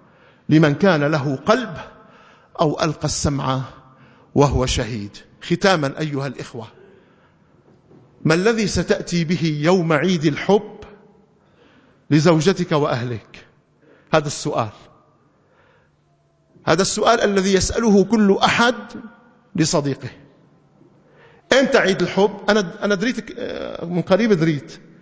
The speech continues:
قال: "بأربعتاش شباط". وإمتى؟ بأربعتاش شباط.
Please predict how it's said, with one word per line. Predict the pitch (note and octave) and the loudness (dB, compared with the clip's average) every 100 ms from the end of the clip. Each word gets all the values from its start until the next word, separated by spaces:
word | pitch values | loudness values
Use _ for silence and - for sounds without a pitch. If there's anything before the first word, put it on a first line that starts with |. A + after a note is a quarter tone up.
| _ _ _ _ _ - | _ _ _ _ _ 2
قال: | G3+ A3 | 4 4
"بأربعتاش | F#3 G#3+ G3 G3+ A3 G#3 | 4 0 2 0 0 0
شباط". | - D#3 A2+ - - - - _ _ _ _ _ _ _ _ _ _ - _ _ - | 0 2 0 0 -18 -20 -20 _ _ _ _ _ _ _ _ _ _ -20 _ _ 0
وإمتى؟ | G3 G3 F#3+ F#3 G3+ F#3+ - - - - - - - - | 4 4 4 2 0 -8 -14 -20 -20 -20 -20 -20 -20 -10
بأربعتاش | C3 F3+ E3+ F3 - - | 2 4 4 2 0 0
شباط. | F3 C#3 A#2+ G2 | -2 -2 -4 -6